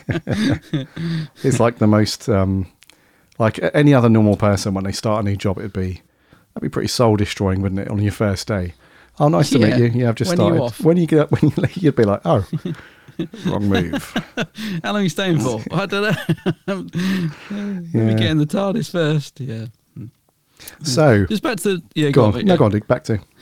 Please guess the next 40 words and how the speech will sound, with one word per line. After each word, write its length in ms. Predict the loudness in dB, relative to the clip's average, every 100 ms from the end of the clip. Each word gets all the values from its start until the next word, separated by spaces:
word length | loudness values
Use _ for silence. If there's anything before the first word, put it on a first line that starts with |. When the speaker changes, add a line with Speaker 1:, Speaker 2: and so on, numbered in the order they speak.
| -20 -4
Speaker 1:
No, 80 | -2
I 20 |
was 80 | 0
just 120 | 0
gonna 120 | 0
say, 100 | 0 0
just 200 | 0 0
sort 120 | 0
of 60 |
back 160 | -2 -2
to 80 | -2
the, 120 | -2 -4 -4
the 80 | -4
story. 360 | -2 -2 0
It, 140 | -2 -4 -6
it 60 |
was 220 | -4 -2 0
a 60 |
bit 200 | -2 -4
ploddy, 460 | -2 0 0 -4 -6
I 60 | -8
think, 280 | -4 -4 -2
wasn't 260 | -2 -2
it? 80 | -2
That's 200 | -6 -8
the 80 | -8
thing 200 | -6 -6
with 120 | -4
the 80 | -6
actual 200 | -6 -10
story. 380 | -6 -4 -4 -4
You, 180 | -6 -6
you 140 | -6 -6
were 40 |
saying 280 | -4 -4 -2
earlier 240 | -2 -4
that 200 | -4 -6 -8
it, 260 | -10 -8
um, 280 | -8 -6 -10 -14 _ -20 -20 _ _
it, 220 | -16 -16